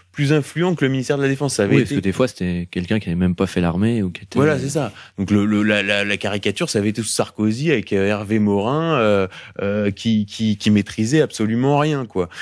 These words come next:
Speaker 1: Et donc, pour casser ce schéma-là, en fait, ils ont nommé le major général des armées et non pas le chef d'état-major particulier du président au poste de chef d'état-major des armées pour, en, en réalité,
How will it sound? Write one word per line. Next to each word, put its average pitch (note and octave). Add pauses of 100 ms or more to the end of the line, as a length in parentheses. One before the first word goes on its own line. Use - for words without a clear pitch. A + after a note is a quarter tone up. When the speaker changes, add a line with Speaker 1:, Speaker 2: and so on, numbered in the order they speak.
(180)
Speaker 1:
Et F#2+
donc, B2
pour -
casser F#3+
ce A#2+
schéma-là, B2 (500)
en A#2
fait, A3+ (220)
ils F3+
ont F3
nommé F3+ (460)
le D#3+
major E3+
général C#3
des C3
armées C3+
et D3+
non F3+
pas D#3+
le D3
chef C3+
d'état-major C3
particulier A#2
du G#2+
président G#2 (380)
au C#3
poste E3+
de C#3
chef C3+
d'état-major C3+
des C#3
armées C#3 (280)
pour, F3
en, C3
en C3+
réalité, C#3+